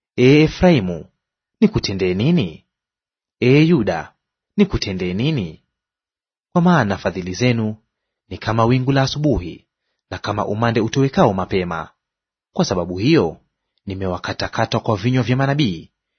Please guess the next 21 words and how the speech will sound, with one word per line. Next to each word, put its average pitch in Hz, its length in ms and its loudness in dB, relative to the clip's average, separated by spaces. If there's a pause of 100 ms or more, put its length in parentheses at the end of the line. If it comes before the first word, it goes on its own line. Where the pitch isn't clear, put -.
(100)
nimewaua 101 540 4
kwa 135 140 -2
maneno 160 300 4
ya 101 60 0
kinywa 98 260 -6
changu, 90 520 -6 (480)
na 95 80 -4
hukumu 95 440 -6
yangu 107 280 0
itatokea 110 500 -2
kama 139 220 -2
mwanga. 87 540 -2 (600)
Maana 113 400 2
nataka 92 280 -8
fadhili, 117 600 0 (360)
wala 139 220 4
si 110 120 -4
sadaka, 95 640 -4 (420)
na 98 180 -6
kumjua 98 440 -2
Mungu 110 500 0